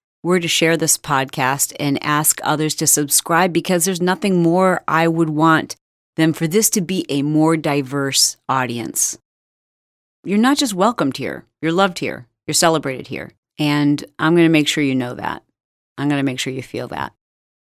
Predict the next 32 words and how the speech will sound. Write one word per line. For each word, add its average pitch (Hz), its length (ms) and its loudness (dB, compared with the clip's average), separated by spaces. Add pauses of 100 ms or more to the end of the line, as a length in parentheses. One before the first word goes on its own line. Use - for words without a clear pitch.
(260)
But 247 120 0
the 262 80 -4
fact 311 320 0
of 294 80 -2
the 262 60 0
matter 165 340 0
is, 156 460 -6 (280)
the 226 60 -2
majority 233 800 0 (340)
of 180 120 -4
the 185 80 -6
people 180 240 -2
who 170 60 0
listen 160 260 -2
to 202 60 0
this 220 80 -4
show 135 400 -4 (680)
are 160 260 0
white 143 380 0
females. 226 680 0
That's 143 180 -6
a 165 40 0
majority. 180 540 0 (1000)
And 180 440 2 (560)
what 170 280 2
we've 247 220 2
been 240 160 2
talking 214 440 -2
about 156 200 0
is 156 120 -4
really 247 540 0
uncomfortable. 254 720 0